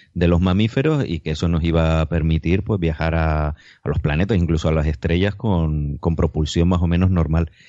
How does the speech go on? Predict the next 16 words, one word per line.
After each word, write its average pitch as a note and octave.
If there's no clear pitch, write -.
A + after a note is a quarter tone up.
Y D#2
claro, F#2
ahí F2
sí G2
que G#2
no G2+
hemos G#2
avanzado F#2
nada, A#2
yo F2
creo F2
que E2+
todo E2+
lo E2+
contrario, F#2
se, D#2